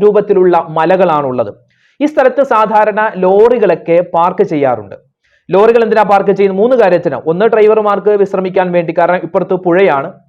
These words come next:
അപ്പൊ അവർക്ക് എന്താണ്, ഒന്ന്, ഏ, കാറ്റൊക്കെ കൊണ്ടൊന്ന് വിശ്രമിക്കാൻ വേണ്ടി അവിടെ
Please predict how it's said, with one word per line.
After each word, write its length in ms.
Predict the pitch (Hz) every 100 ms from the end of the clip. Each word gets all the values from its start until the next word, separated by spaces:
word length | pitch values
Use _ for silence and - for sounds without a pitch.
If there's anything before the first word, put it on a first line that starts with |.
| _ -
അപ്പൊ 140 | 190
അവർക്ക് 360 | 180 175 196 208 - _ -
എന്താണ്, 280 | 175 180 180
ഒന്ന്, 160 | 185
ഏ, 260 | 190 165 170
കാറ്റൊക്കെ 420 | 175 175 202 180
കൊണ്ടൊന്ന് 320 | 175 175 170
വിശ്രമിക്കാൻ 540 | 170 170 180 185 180 170
വേണ്ടി 180 | 165
അവിടെ 360 | 170 170 214